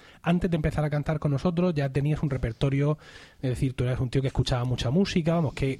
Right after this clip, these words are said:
el estar en la música no te ha descubierto a ti el mundo, sino que tú ya de esto sabías un rato. ¿Qué es lo que más valoras en, en,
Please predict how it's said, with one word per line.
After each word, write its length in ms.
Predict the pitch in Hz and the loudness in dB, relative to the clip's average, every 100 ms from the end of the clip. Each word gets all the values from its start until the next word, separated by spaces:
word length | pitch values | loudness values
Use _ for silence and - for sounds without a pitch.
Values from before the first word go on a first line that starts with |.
| - | -2
el 140 | 165 | -2
estar 200 | 156 240 | 0 0
en 140 | 214 185 | 2 2
la 60 | |
música 320 | 185 185 185 | 2 2 2
no 100 | 180 | 2
te 140 | 147 143 | 2 0
ha 80 | 135 | -2
descubierto 420 | - 147 135 135 | -2 0 0 0
a 20 | |
ti 100 | 123 | -2
el 60 | 113 | -2
mundo, 280 | 104 90 | -4 -6
sino 200 | - 135 | -4 -2
que 120 | 127 135 | 0 2
tú 100 | 175 | 2
ya 140 | 156 | 2
de 60 | 147 | 0
esto 180 | - | -2
sabías 260 | 151 123 113 | -4 -4 -4
un 80 | 101 | -6
rato. 300 | 92 - - - - | -8 -10 -14 -16 -2
¿Qué 80 | 196 | 2
es 20 | |
lo 60 | 214 | 4
que 80 | 208 | 4
más 160 | 190 | 2
valoras 340 | 170 175 190 - - | 4 4 2 0 -2
en, 180 | 151 - | -4 -4
en, 480 | 139 - 147 143 | -8 -4 -2 -2